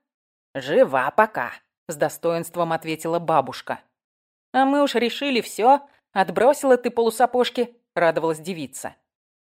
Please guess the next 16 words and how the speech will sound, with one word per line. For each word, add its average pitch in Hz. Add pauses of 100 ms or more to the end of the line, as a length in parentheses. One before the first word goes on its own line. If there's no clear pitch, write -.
(140)
«Вещи 247
твои 185
на 185
склад 254
сволокли, 156 (300)
а 269
место 302
другой 240
отдали. 151 (320)
Ну, 254
погодь 202
тут, 170 (300)
сейчас 214
сообразим, 214
куда 156
поселить». 151